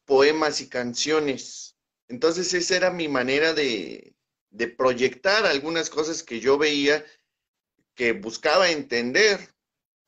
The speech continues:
¿no? Y sí tenía un, un amigo que, este, que también, dice Eric,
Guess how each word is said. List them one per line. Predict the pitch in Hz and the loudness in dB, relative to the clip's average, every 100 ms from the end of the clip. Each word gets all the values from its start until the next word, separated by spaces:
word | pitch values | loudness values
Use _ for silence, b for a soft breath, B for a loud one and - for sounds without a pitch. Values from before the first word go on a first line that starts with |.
| _ | _
¿no? | 90 113 135 - b b b | -6 -4 -4 -8 b b b
Y | - 135 | -12 -8
sí | 202 | -2
tenía | 220 208 208 202 | 0 4 4 4
un, | 196 196 196 | 2 -2 -6
un | 175 175 | -6 -2
amigo | 175 160 160 170 170 | -2 0 0 0 -4
que, | 151 110 | -4 -6
este, | - - - 90 64 - - _ _ | -6 -18 -10 -8 -8 -12 -16 _ _
que | 123 | -6
también, | 117 117 143 156 151 135 127 | -4 -4 0 0 0 -4 -6
dice | 127 120 131 127 151 | -10 -4 0 4 4
Eric, | 131 120 - | 2 -4 -12